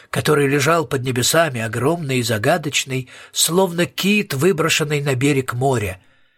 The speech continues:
До него было ещё очень далеко, но сердце Тиффани дрогнуло. Это её земля, она знала там каждый дюйм,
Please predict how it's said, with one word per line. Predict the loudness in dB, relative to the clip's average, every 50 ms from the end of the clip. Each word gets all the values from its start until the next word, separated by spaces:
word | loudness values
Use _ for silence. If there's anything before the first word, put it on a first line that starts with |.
| _ _ _ _ _ _ _ -6
До | 2 2 2 2
него | 2 2 2 2 2
было | 4 2 2 2
ещё | 2 2 2 2 4 4
очень | 2 2 2 -2 -4 -2 0
далеко, | 0 2 2 0 0 0 -2 -2 -2 -2 -8 -12 -20 -20 -20 -20 _ _ _ _ _
но | -2 0
сердце | 2 2 2 2 2 0 -2 -2 -2 -2
Тиффани | 0 -2 -2 -2 0 -2 -2 -2 -2
дрогнуло. | 0 0 2 2 0 0 -2 -6 -6 -4 -6 -6 -8 -10 _ _ _ _ _ _ _ _ _ _ _ _ _ _ _ _ _ _ _ _
Это | -2 -2 -2 0 2 2
её | 2 2 2 2 2 2 2 2
земля, | 2 0 -2 0 2 2 2 2 2 0 -4 -8 -12 -20 -20 -20 -20 -20 -18 _
она | -2 -2 0 2 2 0 0
знала | 0 0 2 2 2 4 2 2 2
там | 2 0 0 0 -2 -2
каждый | 0 2 2 2 0 0 0 0 0 0
дюйм, | 2 2 2 2 2 0 -2 -6